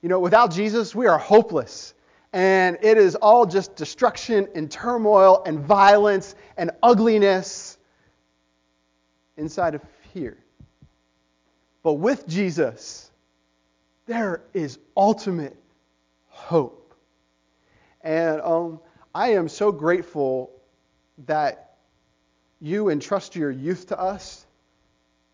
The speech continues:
and allow us to take them to do things like that, because they get to experience in a very real way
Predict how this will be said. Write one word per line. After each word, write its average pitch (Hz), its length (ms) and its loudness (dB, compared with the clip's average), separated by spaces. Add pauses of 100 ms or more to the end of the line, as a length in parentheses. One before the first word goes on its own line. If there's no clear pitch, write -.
(520)
and 165 120 -4
allow 160 460 2
us 180 260 2
to 151 120 -10
take 190 400 -8
them 175 200 -4
to 156 140 -8
do 151 200 -2
things 170 300 -8
like 170 180 -6
that, 180 340 -4 (680)
because 156 540 -2 (440)
they 175 340 0
get 196 240 0
to 170 180 -2
experience 196 880 -2
in 175 100 -10
a 151 80 -4
very 156 360 -2
real 165 480 -2
way 139 600 -2